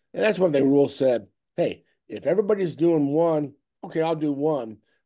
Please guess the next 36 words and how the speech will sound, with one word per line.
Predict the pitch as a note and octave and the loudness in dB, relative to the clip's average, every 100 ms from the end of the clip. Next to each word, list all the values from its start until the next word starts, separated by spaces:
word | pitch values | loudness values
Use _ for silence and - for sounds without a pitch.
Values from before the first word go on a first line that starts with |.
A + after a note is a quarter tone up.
| - | -6
but | B2 | -4
everybody's | D#3+ E3 D3+ | 0 0 0
gotta | C3 C#3+ B2 | -2 -2 -2
do | C#3 A#2+ | -2 -4
it, | - - | -8 -14
not | A2+ C3+ | -10 -8
just | D3 C3 C#3 | -8 -8 0
me." | D3+ F#2+ - _ _ _ _ _ _ - | 0 0 -10 _ _ _ _ _ _ -12
Um, | A#2 A2 G#2 A2 _ _ _ _ | -10 -10 -12 -16 _ _ _ _
so | D3 | -2
maybe | F#3 E3+ | 2 2
if | - | 4
there | C#3+ | 2
was | D3 | 2
some | D3 C3+ | -2 -2
kind | A#2+ | -4
of | F2+ | 0
Big | C3+ C3 | -2 0
Ten | C3+ B2+ | -2 -2
S | C3 B2+ | -4 -6
E | A#2 | -8
C | C3 A#2+ | -8 -8
challenge | - A#2+ B2 B2 B2+ B2 - _ _ _ _ _ _ | -2 0 2 0 -2 -6 -20 _ _ _ _ _ _
where | G#2 A#2 A#2 A2 G#2+ F#2+ _ _ _ _ _ _ | -4 0 2 2 -2 -6 _ _ _ _ _ _
there | G#2+ A2+ | -4 0
was | A2+ G#2 | 0 -2
a | G#2+ | -6
non-, | A#2 A#2+ A#2 A2 A2 | -4 -4 -6 -8 -4
one | B2 | -2
non-conference | B2 A#2 - A#2 A#2 B2 - | -2 -6 -6 -6 -6 -10 -12
game, | A#2 A2 | -8 -6
or | G#2 | -2
maybe | B2+ E3+ E3+ | -2 2 0
it's | D#3+ - | -2 -12
the | A#2 | -6
opener, | C#3 C#3 G#2 C#2 | -6 -6 -8 -10